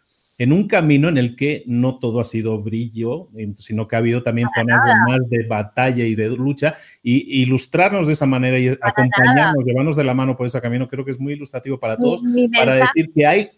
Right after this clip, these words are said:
Speaker 1: esperanza, ¿no? Pero que tienes que
Speaker 2: Exacto.
Speaker 1: seguir batallando y buscar la manera de
Speaker 2: Mi
Speaker 1: hacerlo.
Speaker 2: mensaje,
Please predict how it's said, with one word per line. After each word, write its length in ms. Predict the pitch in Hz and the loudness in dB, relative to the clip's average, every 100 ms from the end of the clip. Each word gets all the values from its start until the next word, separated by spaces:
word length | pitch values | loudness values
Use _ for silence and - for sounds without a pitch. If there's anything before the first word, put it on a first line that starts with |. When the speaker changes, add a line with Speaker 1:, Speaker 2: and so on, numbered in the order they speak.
| _ _ | _ _
Speaker 1:
esperanza, 800 | 143 139 - 143 175 247 240 110 | -6 -6 -2 0 0 -2 -4 -4
¿no? 180 | 101 147 | -4 -4
Pero 160 | 127 110 | -4 -4
que 120 | 104 | -2
tienes 240 | 262 156 | 0 0
que 60 | 165 | -2
Speaker 2:
Exacto. 180 | 139 139 | -4 -2
Speaker 1:
seguir 100 | 135 | -2
batallando 560 | 135 120 117 117 127 | -4 -2 -2 -2 -2
y 160 | 151 113 | -4 -4
buscar 340 | 110 - 113 | -8 -10 -6
la 100 | 117 | -4
manera 360 | 110 104 107 104 | -4 -4 -4 -4
de 60 | |
Speaker 2:
Mi 40 | 90 | -4
Speaker 1:
hacerlo. 180 | 269 254 | -2 0
Speaker 2:
mensaje, 500 | 254 247 - - | 2 0 -2 -4